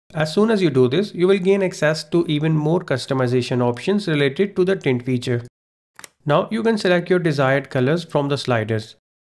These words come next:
or tap on one of these buttons. The first button will match the tint of the icons with the color of your iPhone.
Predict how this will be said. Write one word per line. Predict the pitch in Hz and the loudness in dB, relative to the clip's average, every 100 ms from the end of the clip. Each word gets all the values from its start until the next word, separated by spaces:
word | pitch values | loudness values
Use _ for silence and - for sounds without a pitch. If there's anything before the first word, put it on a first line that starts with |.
| _ | _
or | - 202 | -2 2
tap | 190 175 170 | 2 0 0
on | 165 156 | 0 2
one | 156 | 2
of | 156 | 0
these | 139 135 | -2 -2
buttons. | 120 110 110 110 - _ _ _ - | -2 -2 -2 -4 -10 _ _ _ -6
The | 160 | -4
first | 160 233 208 | 0 0 2
button | 135 123 160 | 0 0 -2
will | 165 | 0
match | 160 147 156 | 2 2 0
the | 180 180 | -2 -4
tint | 180 160 170 | 0 0 0
of | 135 156 160 | -2 -2 0
the | |
icons | 147 123 120 175 202 | 0 0 -2 -2 -2
with | 156 160 | -4 -2
the | 175 | -2
color | 160 151 156 | -2 0 0
of | 131 | 0
your | 123 | 0
iPhone. | 123 127 123 131 113 | 2 0 -2 -4 -4